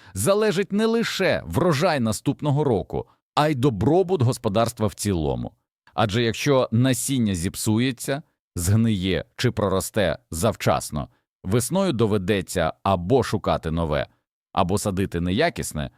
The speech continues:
а це відразу позначиться на кількості й якості бульб. Тому правильне зберігання насіннєвої картоплі — це не просто традиція, а справжня наука,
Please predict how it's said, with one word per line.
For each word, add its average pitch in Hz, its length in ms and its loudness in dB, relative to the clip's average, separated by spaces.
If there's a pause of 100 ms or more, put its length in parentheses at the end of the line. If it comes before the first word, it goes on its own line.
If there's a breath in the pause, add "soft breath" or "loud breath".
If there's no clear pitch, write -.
(220)
а 98 160 2
це 139 200 -2
відразу 101 460 0
позначиться 90 640 -4
на 90 120 -2
кількості 107 500 -4
й 80 120 -2
якості 78 460 -2
бульб. 65 340 -6 (420)
Тому 117 240 2
правильне 165 440 0
зберігання 98 680 0 (300 loud breath)
насіннєвої 127 760 2
картоплі — 98 680 0 (300)
це 117 160 0
не 107 100 2
просто 156 280 -2
традиція, 90 600 -2
а 110 80 0
справжня 120 720 0
наука, 87 640 0